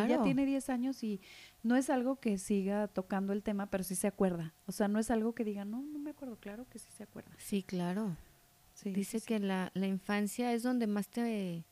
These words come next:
Speaker 2: te marcan.
Speaker 1: Sí, exactamente.
Speaker 2: De hecho, el o-, entre semana hablaba con una amiga y de eso hablaba, que cómo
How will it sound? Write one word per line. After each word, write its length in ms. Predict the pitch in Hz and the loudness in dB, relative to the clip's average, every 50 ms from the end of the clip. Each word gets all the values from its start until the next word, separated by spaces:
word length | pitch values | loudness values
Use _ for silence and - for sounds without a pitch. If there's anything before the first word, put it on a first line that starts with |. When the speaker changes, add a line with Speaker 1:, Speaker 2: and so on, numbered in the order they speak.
| _ _ _ - - - - - _ _ _ - | _ _ _ -20 -20 -20 -20 -20 _ _ _ -2
Speaker 2:
te 120 | - 190 | 2 4
marcan. 580 | 190 196 202 226 294 - - 294 254 175 160 - - - _ | 4 4 4 2 0 -2 -2 0 0 0 0 -2 -8 -18 _
Speaker 1:
Sí, 380 | - - 220 214 208 220 240 262 | -2 0 2 2 4 2 2 2
exactamente. 720 | 247 214 - - 202 - - 226 226 214 208 214 214 - 214 | 0 0 -4 -6 -8 -6 -4 -4 -4 -2 -2 -4 -4 0 4
Speaker 2:
De 220 | 202 220 226 226 220 | 4 6 6 6 6
hecho, 560 | 214 - - - 269 269 262 254 247 240 226 | 4 2 2 2 4 4 4 4 4 4 4
el 160 | 214 208 214 | 4 4 4
o-, 120 | 214 - - - _ - | 2 2 0 -6 _ -2
entre 420 | 220 220 214 208 202 185 - 214 | 0 2 4 4 2 2 2 0
semana 540 | 208 - 233 220 226 240 247 262 294 302 294 | 2 2 2 2 4 4 4 4 4 4 4
hablaba 300 | 262 233 233 233 247 262 | 4 4 4 4 2 2
con 200 | - 262 233 226 | 2 2 4 4
una 140 | 226 226 247 | 4 4 4
amiga 340 | 247 247 247 233 240 247 240 | 6 6 6 6 4 4 4
y 140 | 233 214 196 | 4 6 4
de 80 | 202 | 4
eso 160 | 196 - 247 | 4 6 4
hablaba, 520 | 240 233 233 226 226 240 262 247 208 165 - _ - | 4 6 6 4 4 2 2 0 0 -2 -4 _ -6
que 120 | - 202 185 | -4 -4 -2
cómo 680 | - - 202 202 208 220 226 233 233 226 220 208 - | 0 0 2 2 4 4 4 4 4 4 2 2 0